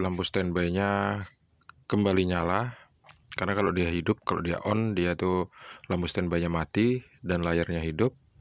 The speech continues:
backlight-nya hidup. Tapi kalau misalnya backlight-nya mati alias T V-nya kembali off, lampu standby-nya kembali hidup seperti itu, teman-teman. Dan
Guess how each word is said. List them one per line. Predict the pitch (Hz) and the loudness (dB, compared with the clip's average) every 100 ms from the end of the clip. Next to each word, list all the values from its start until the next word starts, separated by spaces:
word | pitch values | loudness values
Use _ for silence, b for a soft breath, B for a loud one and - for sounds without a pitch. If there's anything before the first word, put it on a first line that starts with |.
| B B B B B - | B B B B B -4
backlight-nya | 82 87 - 85 | -2 -2 -4 -4
hidup. | 85 82 110 - - | -2 0 -2 -4 -10
Tapi | - 92 95 | -4 0 0
kalau | 85 | 0
misalnya | 90 - 90 87 87 85 82 | -2 -2 -2 0 -2 -2 -4
backlight-nya | 87 82 82 87 82 - 87 87 | -6 -6 -2 -2 -4 -4 -4 -2
mati | 85 90 117 123 107 107 | -2 -2 -2 0 0 2
alias | - 90 92 87 | 0 0 0 -2
T | - 92 | -4 -4
V-nya | 92 90 | -2 -2
kembali | 92 85 85 85 - | -2 0 0 -2 0
off, | 101 113 - - B B B B B B | 0 -2 -12 -20 B B B B B B
lampu | 92 92 | -2 0
standby-nya | 98 98 92 95 107 | 0 0 2 0 0
kembali | 101 85 | 0 0
hidup | 90 90 | -2 -2
seperti | 90 87 85 82 | -4 -4 -4 -2
itu, | 95 | -2
teman-teman. | 90 85 85 80 80 - - | -2 -4 -6 -8 -10 -14 -6
Dan | 85 82 85 | -4 -4 -8